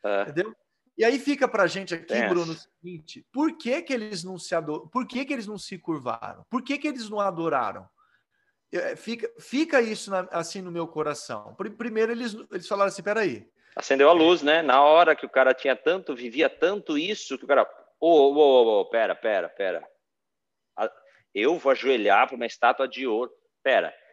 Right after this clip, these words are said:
Speaker 1: É um cara judeu, o cara cresceu, cresceu lendo Torá, o cara cre-, sabe os dez mandamentos de ponta cabeça. Sonha com isso. Como assim, né? Já deve ter pilhado na cabeça assim,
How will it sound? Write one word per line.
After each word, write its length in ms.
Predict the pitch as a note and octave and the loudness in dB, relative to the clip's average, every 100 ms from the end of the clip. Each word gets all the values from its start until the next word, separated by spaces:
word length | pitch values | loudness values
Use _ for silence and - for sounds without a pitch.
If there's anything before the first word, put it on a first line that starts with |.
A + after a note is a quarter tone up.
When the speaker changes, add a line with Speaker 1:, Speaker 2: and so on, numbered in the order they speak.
| _ - | _ -16
Speaker 1:
É 40 | |
um 60 | B2 | -4
cara 240 | B2 D#3 | 0 0
judeu, 420 | D#3 D#3 A2+ B2+ | -2 -4 -2 -2
o 60 | G#2+ | 0
cara 220 | G#2 A#2+ | 0 0
cresceu, 720 | - C#3 - - A2+ C#3+ E3 D3 C3 G2 G#2+ | 0 -4 -6 -8 -2 -2 0 0 0 -2 -8
cresceu 380 | A#2 A2 - D3+ | -4 -4 -2 -2
lendo 300 | D3+ C#3+ D#3 | 0 -2 -6
Torá, 460 | D3 D3+ A2 A2 F#2 | -4 0 4 4 4
o 60 | |
cara 260 | - A2+ C3 | 2 0 0
cre-, 220 | - A#2+ A#2 | -2 -8 -4
sabe 320 | - C3+ D3 | 0 0 -2
os 80 | B2+ | 0
dez 200 | C3 B2 | 0 0
mandamentos 500 | C3+ A#2+ G#2+ B2+ B2+ | 0 0 0 -6 -6
de 80 | C3+ | -8
ponta 300 | C3 D3 D3+ | -6 -6 -4
cabeça. 680 | C#3+ A2 A2 A2+ - F2+ - _ _ _ | -4 -2 -2 -4 -6 -14 -16 _ _ _
Sonha 580 | - - E3 F#3+ F#3+ D#3 | -20 -6 -2 0 0 -2
com 220 | C#3+ C#3+ | -4 -6
isso. 340 | B2 A#2+ - - _ _ | -6 -8 -12 -20 _ _
Como 340 | D3 C#3 G#2 | -2 0 -2
assim, 460 | F#2+ - G2 F2 D#2+ _ | -8 -10 -14 -16 -18 _
né? 180 | F#2+ G#2 _ _ _ _ | -16 -16 _ _ _ _
Já 160 | - A#2+ | -2 2
deve 200 | C3 C#3+ | 2 2
ter 220 | - D3+ - _ _ _ | 0 -6 -8 _ _ _
pilhado 400 | F3 D#3 D3 C#3 | -4 4 4 4
na 80 | C#3 | 0
cabeça 300 | D3 C3+ C3 | 0 -2 -4
assim, 240 | C3+ A2+ | -8 -10